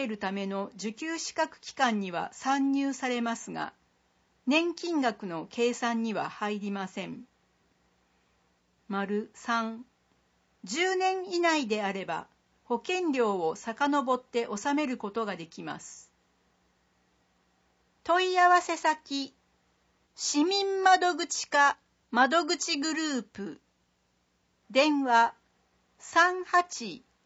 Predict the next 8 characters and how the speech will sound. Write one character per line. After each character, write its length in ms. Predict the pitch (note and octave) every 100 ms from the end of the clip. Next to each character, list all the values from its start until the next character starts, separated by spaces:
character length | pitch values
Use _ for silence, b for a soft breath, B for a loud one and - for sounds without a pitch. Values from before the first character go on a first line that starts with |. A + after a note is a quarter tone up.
| _ _
五 360 | G#3+ E4 F#4 F4+
八 520 | - F#4 - A3 G3
零 320 | A3 C#4+ D4+ C#4+
七、 420 | C#4 A#3 F3+ - _ _ _ _ _ _ _ _ _ _
ま 140 | G#3+ G#3
た 180 | C4+ A#3+
は 220 | F3 - _ _ _ _ _ _ _ _
一 320 | A#3 - F#4